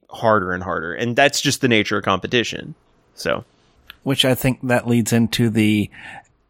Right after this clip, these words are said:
Speaker 2: y-, when you go to an I T C or competitive event,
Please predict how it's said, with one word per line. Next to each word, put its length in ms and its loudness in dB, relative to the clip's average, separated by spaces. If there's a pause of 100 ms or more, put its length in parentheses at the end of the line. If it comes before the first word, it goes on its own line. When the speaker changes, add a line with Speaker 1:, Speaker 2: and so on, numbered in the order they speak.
Speaker 2:
y-, 340 0
when 200 4
you 80 4
go 160 2
to 200 4
an 120 2
I 140 4
T 140 0
C 200 2
or 40 4
competitive 420 2
event, 260 0